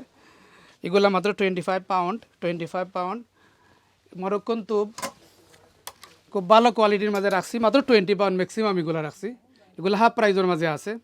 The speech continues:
কাস্টমারের জন্য ঈদ স্পেশাল করে রাখা হয়েছে এগুলি। আরও একটা কোয়ালিটি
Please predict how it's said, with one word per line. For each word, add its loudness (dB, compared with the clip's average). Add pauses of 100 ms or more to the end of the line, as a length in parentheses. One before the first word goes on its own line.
(720)
কাস্টমারের 2
জন্য 0 (140)
ঈদ 2 (100)
স্পেশাল -2
করে 0
রাখা -6
হয়েছে -6
এগুলি। -10 (3000)
আরও 0
একটা 0
কোয়ালিটি 4